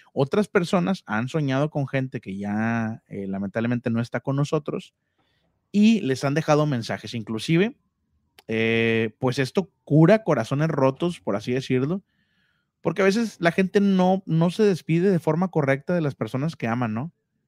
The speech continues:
Y a través de los sueños se puede decir que los familiares o los amigos se despiden y, y se cierra ese círculo, ¿no? Entonces, pues, si tú estabas triste y todo esto, ya encontraste la forma de despedirte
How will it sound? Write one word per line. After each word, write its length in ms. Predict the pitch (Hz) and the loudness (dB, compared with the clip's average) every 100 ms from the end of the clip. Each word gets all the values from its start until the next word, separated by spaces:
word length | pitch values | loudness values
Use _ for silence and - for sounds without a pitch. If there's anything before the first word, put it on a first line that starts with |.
| _ _ _ _ _ _ - | _ _ _ _ _ _ -8
Y 480 | 180 175 175 175 - | -2 0 2 0 0
a 100 | 147 | -2
través 300 | 170 160 165 | 4 4 6
de 100 | 196 | 2
los 180 | 196 190 | 0 0
sueños 580 | 208 208 165 143 165 - | 2 2 2 0 -2 -8
se 180 | - 107 | -12 -10
puede 320 | - 107 123 | -6 -2 2
decir 480 | 147 139 156 147 156 _ _ _ _ _ | 2 0 0 0 -4 _ _ _ _ _
que 280 | - 170 180 | 0 2 2
los 160 | 180 180 | 2 0
familiares 560 | 190 202 208 185 185 | 0 2 4 2 2
o 40 | 185 | 0
los 160 | 190 | 0
amigos 360 | 190 185 175 190 | 0 0 0 -2
se 80 | 165 | -2
despiden 540 | 127 - 139 151 160 _ _ - | -4 -2 0 0 -4 _ _ -10
y, 340 | 123 120 120 | -6 -4 -6
y 100 | 127 | -8
se 120 | 117 135 | -6 -6
cierra 420 | 151 143 135 117 | 0 -2 0 -4
ese 160 | 113 | -6
círculo, 460 | 107 - - 98 101 | -12 -14 -12 -10 -6
¿no? 160 | 101 127 | -4 -4
Entonces, 580 | 127 123 120 143 - _ _ _ _ _ - | -4 -6 -2 -4 -6 _ _ _ _ _ -6
pues, 160 | 117 | -6
si 120 | - 120 | -4 -2
tú 100 | 143 | -2
estabas 380 | - 147 147 | 2 2 2
triste 460 | - 190 196 - 180 | 0 0 0 0 -2
y 60 | 165 | 0
todo 320 | 151 160 175 | 2 2 2
esto, 380 | 170 - 190 - | -2 -4 -8 -6
ya 300 | 143 120 143 | -14 -2 -2
encontraste 580 | 156 175 156 147 139 - | 0 -2 0 0 0 0
la 100 | 143 | -2
forma 380 | - 131 139 151 | 0 -2 0 -2
de 60 | 156 | -2
despedirte 680 | 160 170 175 165 - 208 | -4 -2 0 0 -4 -8